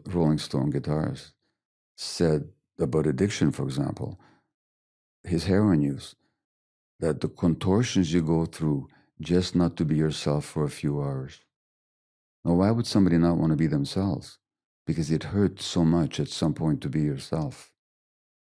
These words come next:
And then the mind comes in and tries to protect you from that pain of being yourself,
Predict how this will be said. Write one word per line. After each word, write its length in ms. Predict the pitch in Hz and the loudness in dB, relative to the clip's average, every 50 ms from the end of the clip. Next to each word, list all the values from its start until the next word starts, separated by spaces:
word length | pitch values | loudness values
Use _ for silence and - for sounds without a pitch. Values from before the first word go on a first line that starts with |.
| _ _ _ _ _ _ _ - - | _ _ _ _ _ _ _ -2 2
And 140 | 82 87 | 2 4
then 120 | 87 90 90 | 6 6 6
the 60 | 87 | 6
mind 380 | 87 87 90 90 95 104 101 - | 6 6 6 6 6 4 2 2
comes 260 | - 82 73 65 69 | 2 0 2 2 0
in 100 | 78 73 | 0 0
and 300 | 71 71 71 69 73 76 | 0 0 0 -2 -2 0
tries 240 | - 90 85 80 - | 0 0 0 0 -2
to 100 | - 80 | -4 -6
protect 460 | - - 80 - 87 78 73 - - | -4 -4 -4 -2 -2 -2 -2 -2 -6
you 180 | 71 65 65 - _ _ _ _ _ _ _ _ _ _ _ _ _ | -8 -8 -8 -12 _ _ _ _ _ _ _ _ _ _ _ _ _
from 220 | - 76 76 - 78 | 0 0 2 2 2
that 260 | 76 73 139 _ _ | 0 -2 -6 _ _
pain 280 | - 113 92 82 80 78 | -4 -2 0 2 2 2
of 140 | 73 71 | 0 0
being 240 | 67 78 73 71 71 | 0 0 2 2 0
yourself, 600 | 69 67 - - - 78 71 69 69 - - _ | 0 -2 -4 -4 -4 -4 -4 -4 -8 -10 -16 _